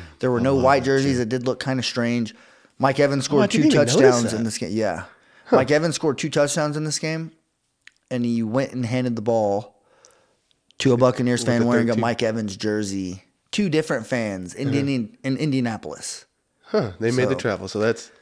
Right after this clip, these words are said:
Speaker 2: that's pretty nice.
Speaker 1: And I was telling Caleb, 'cause he's the one that pointed that out to me. I was telling him, "Man, you know that
Speaker 2: I
Speaker 1: the,
Speaker 2: saw that.
Speaker 1: the second one that got the ball, he probably saw the first one happen
Speaker 2: He was like, "Oh, fuck
Speaker 1: and said,
Speaker 2: yeah."
Speaker 1: fuck.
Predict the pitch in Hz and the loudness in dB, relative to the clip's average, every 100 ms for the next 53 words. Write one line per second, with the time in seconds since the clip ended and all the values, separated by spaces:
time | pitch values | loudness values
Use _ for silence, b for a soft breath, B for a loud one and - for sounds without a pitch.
0 | b - 113 - 123 117 107 - 131 123 | b -6 -4 2 4 4 0 0 2 2
1 | - 131 120 135 123 123 139 135 127 110 | 2 2 4 2 2 0 0 0 0 -2
2 | - 123 113 110 113 104 104 90 98 101 | -2 -2 0 0 0 -2 -6 -6 -6 -8
3 | 101 113 101 107 104 110 104 117 110 107 | -8 -8 -6 -6 -4 -4 -4 -2 -2 -4
4 | - 95 85 98 117 107 _ _ 139 139 | -4 -2 -4 -8 -14 -18 _ _ -4 -2
5 | - - 175 170 131 143 127 110 113 107 | 0 2 2 2 0 0 0 0 0 -2
6 | 104 101 92 65 73 151 143 165 151 143 | -4 -2 -2 -2 -4 -4 0 4 4 2
7 | 127 - 127 123 107 - 127 123 113 104 | 0 2 2 2 -2 0 0 0 -4 -4
8 | 104 90 92 92 107 98 101 120 131 - | -4 -6 -10 -10 -8 -8 -8 -8 -8 -8
9 | 269 123 107 104 107 311 254 - 113 92 | -4 -2 0 2 2 0 -2 -4 -2 -2
10 | - - | -4 -8